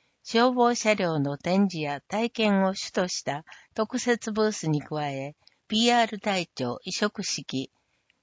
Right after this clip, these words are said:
笑い飯哲夫さん来場、防火、防災啓発ショー、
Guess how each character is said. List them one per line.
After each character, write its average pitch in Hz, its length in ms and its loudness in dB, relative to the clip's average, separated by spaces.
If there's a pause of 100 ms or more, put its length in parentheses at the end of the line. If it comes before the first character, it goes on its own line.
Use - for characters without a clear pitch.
(120)
笑 226 340 4
い 226 40 2
飯 214 360 0
哲 196 320 -2
夫 214 100 4
さ 180 200 4
ん 170 100 2
来 175 220 0
場、 147 420 -4 (520)
防 208 320 2
火、 165 300 0 (200)
防 214 180 4
災 208 320 2
啓 226 240 0
発 220 300 -4
シ - 180 -4
ョ 143 160 -4
ー、 170 40 -16